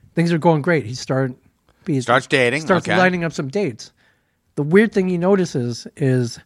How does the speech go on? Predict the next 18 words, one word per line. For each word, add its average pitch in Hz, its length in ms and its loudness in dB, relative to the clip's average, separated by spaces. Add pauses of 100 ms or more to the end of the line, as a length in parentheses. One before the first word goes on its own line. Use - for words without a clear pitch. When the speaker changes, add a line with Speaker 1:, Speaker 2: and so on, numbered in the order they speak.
(200)
Speaker 1:
the 127 100 -2
first 170 340 4
six - 220 -2
dates 147 280 0
he 180 100 -4
lines 170 300 0
up 185 220 2 (120)
Speaker 2:
Yeah. 92 160 -10 (140)
Speaker 1:
get 131 140 0
stood 139 340 -4
up. - 280 -12 (320)
All 139 140 0
six. 135 340 -6
Women 156 300 2
never 156 220 2
show 127 260 -2
up. 101 180 -10
Speaker 2:
Ah. - 880 -12